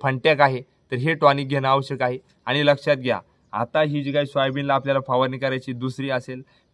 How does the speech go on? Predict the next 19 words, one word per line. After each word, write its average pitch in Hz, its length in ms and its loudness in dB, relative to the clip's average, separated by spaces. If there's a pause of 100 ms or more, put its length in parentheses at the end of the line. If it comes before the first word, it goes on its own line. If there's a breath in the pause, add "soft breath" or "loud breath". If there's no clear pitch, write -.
(100)
कोणतीही 165 360 -4
सोयाबीनला 143 400 2
तुम्हाला 135 340 -4
फवारणी 131 260 -4
करायची 127 320 -4
असेल, 131 200 -8 (320 soft breath)
त्यामध्ये 147 460 2
स्टिकर 135 400 -2
घेणं 131 340 -2
खूप 131 220 -6
महत्त्वाचं 131 420 -4
आहे. 135 160 -2 (340)
पाऊस 135 300 4
आहे, 143 100 -4
तर 143 200 0
हा 143 120 4
उघडझाप 135 520 2
उघडझाप 127 420 -4
करतोय, 127 300 -8